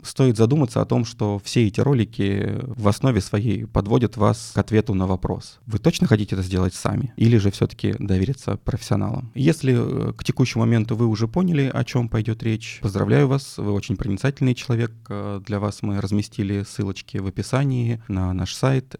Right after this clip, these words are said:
и кучу полезных материалов о, о маркетинге. Начало двухтысячных. А, рынок интернет-рекламы похож на первобытный строй. Юные маркетологи, ещё вчера пользующиеся палкой-копалкой, а, за вечер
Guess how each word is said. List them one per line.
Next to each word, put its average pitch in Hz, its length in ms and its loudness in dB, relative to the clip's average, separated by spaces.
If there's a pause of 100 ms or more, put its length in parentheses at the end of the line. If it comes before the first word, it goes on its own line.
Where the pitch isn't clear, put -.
и 98 280 -2
кучу - 280 -4
полезных 98 460 -2
материалов 101 680 -2
о, - 260 -10
о 110 100 -4
маркетинге. 98 600 -8
Начало 110 460 -2
двухтысячных. - 800 -10 (280)
А, 117 280 -8
рынок 110 340 0
интернет-рекламы 110 920 -2
похож 113 460 -4
на 101 540 -2 (140)
первобытный 98 520 -2
строй. 107 380 -8 (100)
Юные 101 340 2
маркетологи, 135 920 0
ещё 101 720 -6
вчера 98 280 -2
пользующиеся 95 720 -6
палкой-копалкой, 123 1000 -2
а, 107 220 -6
за 98 140 0
вечер 104 440 -2